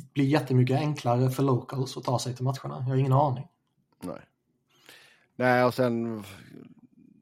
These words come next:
Speaker 2: Capitals ägare säger att fortfarande, liksom, att de typ kan ha konserter och grejer i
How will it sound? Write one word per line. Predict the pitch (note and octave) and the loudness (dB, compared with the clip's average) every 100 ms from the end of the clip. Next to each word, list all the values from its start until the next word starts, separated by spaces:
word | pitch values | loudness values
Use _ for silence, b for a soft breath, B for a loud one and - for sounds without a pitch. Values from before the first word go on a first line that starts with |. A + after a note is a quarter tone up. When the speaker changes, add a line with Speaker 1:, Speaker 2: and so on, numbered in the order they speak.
| _ _ _ _ _ _ _ _ | _ _ _ _ _ _ _ _
Speaker 2:
Capitals | - B2 - A2 | -6 -6 -4 -6
ägare | A2+ A2 G#2+ G#2+ A2 | -4 -4 -2 -4 -4
säger | A2+ G#2+ | -4 -4
att | G#2+ G#2 | -4 -8
fortfarande, | - G#2+ - G#2 G#2 | -16 -14 -10 -8 -8
liksom, | G2+ G#2+ | -10 -12
att | G2 - - - _ _ _ _ _ _ _ _ _ _ _ _ _ _ _ - | -14 -14 -20 -20 _ _ _ _ _ _ _ _ _ _ _ _ _ _ _ -16
de | G#2 G2+ | -14 -12
typ | G2+ - | -16 -14
kan | - G2+ | -10 -6
ha | G#2 G2+ | -4 -4
konserter | - G#2 F#2+ G#2+ G2+ G2 G2+ | -6 -8 -6 -4 -2 -2 -4
och | G#2 G#2 G#2 G#2 | -4 -6 -6 -6
grejer | G#2+ G#2 G2+ G2+ | -6 -6 -6 -8
i | G2+ | -10